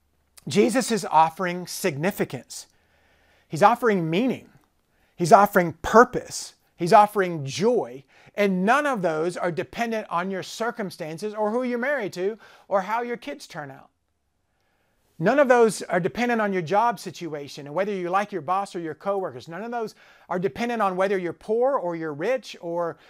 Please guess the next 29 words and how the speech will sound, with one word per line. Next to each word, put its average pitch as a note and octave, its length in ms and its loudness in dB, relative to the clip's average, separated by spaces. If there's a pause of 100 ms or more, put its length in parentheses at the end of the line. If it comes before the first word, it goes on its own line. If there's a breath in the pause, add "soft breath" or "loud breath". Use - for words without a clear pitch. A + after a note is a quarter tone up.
(140 loud breath)
whether F#3 600 -2 (520)
you're G3 360 -2
in F3+ 300 -6
pain, C4+ 540 -6 (500 soft breath)
uh, D3+ 320 -2
or G3 200 2
whether G#3+ 300 -2
you A3 220 -6
never G#3+ 340 -4
have G3 420 -4
any G#3 220 -8
pain. C#3+ 280 -14 (1300)
What G3 360 0
those G#3 320 0
are E3+ 240 -6
dependent G3 560 -10
on C#3+ 520 -10 (120)
are, C#3 480 0 (600)
are F3+ 280 4
you F#3+ 480 -4 (340 soft breath)
finding G3 760 0 (100)
all F3 240 2
of G3+ 120 -2
those F3+ 280 -6
things D#3+ 360 -14
through F#3 420 -2
a D#3+ 100 -4
relationship D#3 880 -8
with C#3+ 240 -12